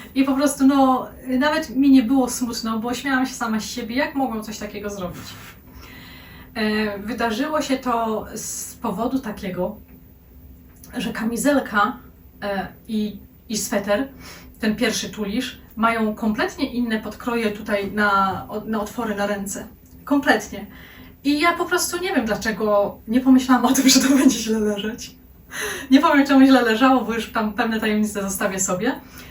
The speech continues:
ale no, nie pasuje. Bo też na początku chciałam zrobić tak, że we wzorze na kamizelkę będzie po prostu podpunkcik rękawy, że jest opcja zrobienia swetra na bazie tego wzoru, ale niestety takiej opcji nie ma, bo to nie wygląda dobrze.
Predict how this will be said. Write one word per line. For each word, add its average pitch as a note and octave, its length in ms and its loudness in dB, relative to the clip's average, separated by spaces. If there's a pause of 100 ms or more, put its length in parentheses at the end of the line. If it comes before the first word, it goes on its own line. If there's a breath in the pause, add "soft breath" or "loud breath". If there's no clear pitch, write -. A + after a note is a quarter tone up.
(260 loud breath)
ale C#4+ 220 4
no, C4+ 60 8
nie B3+ 140 4
pasuje. A3+ 420 -2 (420 loud breath)
Bo B3 120 -4
też B3+ 180 -2
na B3+ 60 0
początku C4 480 -4
chciałam A#3+ 480 0
zrobić - 420 -6
tak, A#3 380 -2
że G#3+ 420 -2 (500 loud breath)
we B3+ 120 6
wzorze D4 320 4
na B3 140 6
kamizelkę A3 840 2
będzie G4 320 2
po B3 80 -2
prostu B3 480 0
podpunkcik C4 840 4
rękawy, A#3+ 680 4
że G#3+ 160 -2
jest C4+ 240 0
opcja B3 300 -2
zrobienia G#3+ 360 -2
swetra G#3+ 500 -4 (260 loud breath)
na A#3 140 0
bazie A3+ 240 0
tego G3 240 -6
wzoru, F#3+ 460 -4 (680 loud breath)
ale C#4 280 8
niestety C4 420 2
takiej A3+ 300 -6
opcji G#3+ 320 -6
nie G#3 140 0
ma, G3+ 120 2
bo G3 120 -6
to G3+ 120 -4
nie G3 120 -6
wygląda F3+ 360 -6
dobrze. - 300 -12